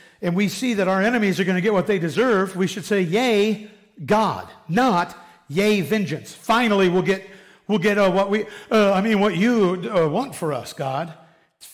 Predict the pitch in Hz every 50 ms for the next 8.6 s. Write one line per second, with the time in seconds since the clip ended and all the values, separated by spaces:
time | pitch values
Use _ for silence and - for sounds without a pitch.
0 | - - - 185 196 180 175 170 143 170 165 156 151 - - 160 139 117 - 107
1 | - - _ _ _ _ _ _ _ _ _ _ _ _ _ _ _ _ _ _
2 | _ _ _ _ _ _ _ _ _ _ _ _ _ _ - 196 196 214 214 220
3 | 226 226 190 - - 196 180 165 175 170 185 175 175 180 170 180 - 190 180 160
4 | - - 185 170 165 156 160 156 - 156 - 160 143 139 131 135 127 127 123 120
5 | 113 110 107 - - - _ _ _ _ _ _ _ _ _ _ _ _ _ _
6 | _ _ _ _ _ _ _ _ _ _ _ - - 226 220 226 - 247 262 254
7 | 220 175 190 196 190 190 190 180 170 156 117 175 175 - - 170 160 156 147 143
8 | 135 147 139 123 101 - 127 - 98 - - -